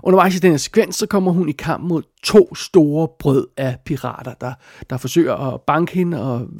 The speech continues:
gøre andre slemme ting ved hende. Så hun banker dem tilbage, hun smadrer en stol i hovedet på dem, hun banker deres hoveder ned i bordet, og det er altså meget dramatisk. Og hvad sker der, når hun gør det? Jamen,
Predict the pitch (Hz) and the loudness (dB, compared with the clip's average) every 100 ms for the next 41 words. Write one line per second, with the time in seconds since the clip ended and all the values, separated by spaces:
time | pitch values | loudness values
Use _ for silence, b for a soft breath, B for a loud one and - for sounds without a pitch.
0 | - - 135 - 120 127 123 120 127 - | -20 -20 -8 -4 -2 -4 -6 -6 -6 -8
1 | - 117 123 - 120 B B B - 196 | -10 -10 -10 -12 -14 B B B 4 4
2 | 202 196 190 202 - 151 160 165 196 180 | 6 6 6 4 0 0 2 6 4 4
3 | 180 - 156 165 175 156 - - 170 196 | -2 -2 2 4 2 -2 0 2 2 0
4 | 151 156 165 160 160 170 165 151 135 135 | 0 4 4 4 -4 -2 -6 -4 -4 -4
5 | 143 110 139 175 170 180 165 135 135 196 | -4 -6 -4 4 6 6 2 -4 0 0
6 | 156 131 165 - B B 147 151 113 147 | 2 -2 -6 -10 B B 2 2 2 -2
7 | 131 131 131 131 - - 139 - - - | -2 -2 -4 -6 -8 -10 -14 -16 -20 0
8 | 196 208 240 151 202 160 151 131 135 135 | 2 2 0 2 2 0 -2 0 0 0
9 | 139 131 - _ _ _ _ _ _ _ | -2 -2 -6 _ _ _ _ _ _ _
10 | - 143 127 | -2 0 0